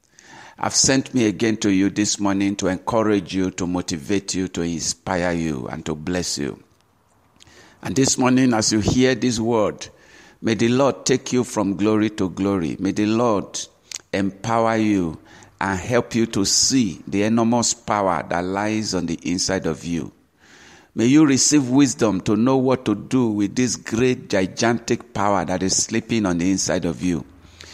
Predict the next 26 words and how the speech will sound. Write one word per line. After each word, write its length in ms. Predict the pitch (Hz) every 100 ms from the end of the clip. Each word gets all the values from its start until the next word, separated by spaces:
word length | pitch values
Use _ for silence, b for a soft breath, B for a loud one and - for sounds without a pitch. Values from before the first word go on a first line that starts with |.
| B B -
May 100 | 131
you 180 | 170 185
arise 640 | 151 135 151 160 143 117
and 180 | 113 107
shine 580 | - - 117 107 90 80
in 160 | 82 110
the 140 | 104
mighty 460 | 107 117 117 - 113
name 240 | 110 101
of 180 | 95 -
Jesus. 580 | - 107 82 69 - - _ B B B B B
May 100 | 135
you 180 | 160 190
arise 500 | 165 151 170 160 135
and 260 | 131 135 147
know 100 | 151
what 340 | 143 135 -
to 100 | 107
do. 500 | 90 117 113 82 -
May 140 | 120 147
you 180 | 180
tread 720 | 196 - - 170 143 - - - -
upon 560 | 110 - 131 131 131 - -
your 240 | 110 107
dangerous 760 | - - 127 127 127 123 120 - 110
enemies. 680 | 107 101 90 80 - -